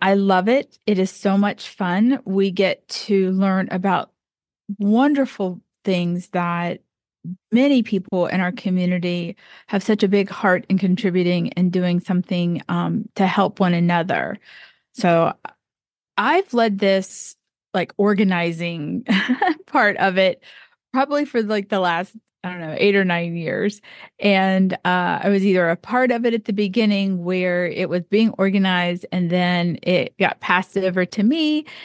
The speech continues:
And it has just been one of the most rewarding, um, parts of my career. And I wanted to talk a little bit about some of the organizations that we have helped over the years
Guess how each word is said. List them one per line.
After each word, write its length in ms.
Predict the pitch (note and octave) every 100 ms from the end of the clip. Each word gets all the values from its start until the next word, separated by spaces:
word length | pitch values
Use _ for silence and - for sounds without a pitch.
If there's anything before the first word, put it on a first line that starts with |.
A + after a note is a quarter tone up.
| - _
And 480 | A3 A3 G#3 G#3 G#3+
it 140 | G3+ G#3+
has 260 | A#3 A3
just 380 | - G3 G3 F#3+
been 480 | G3 F3 F3 F3 F3+
one 260 | F3+ F3 F#3
of 180 | F3+
the 100 | F#3
most 320 | F3 F3 F#3 G3
rewarding, 840 | E3+ E3+ F3+ F#3 F#3+ G3 G3 G3 -
um, 320 | F#3+ F3+ F3+
parts 500 | - F#3+ F3 G3+ - -
of 360 | F3 E3+ F3+ -
my 280 | F#3 C4 F4+
career. 680 | - G3+ F3+ E3+ E3+ F3 - - - - _ G3+
And 240 | F#3+ F3+
I 80 | F#3
wanted 300 | F#3+ A3+ G#3
to 80 | G3
talk 260 | G3 G3+
a 60 | G3+
little 180 | F#3+ F#3+
bit 200 | G3 F#3+
about 360 | F#3 F3 E3+
some 200 | - G3
of 100 | F#3+
the 80 | F#3
organizations 800 | - F#3+ F#3+ F3+ F3 - F3 F3+
that 140 | E3
we 100 | G3+
have 180 | F#3 E3+
helped 420 | - - - -
over 220 | F#3 F#3 F#3
the 100 | F3+
years 640 | F#3 F#3 F3 E3+ F3+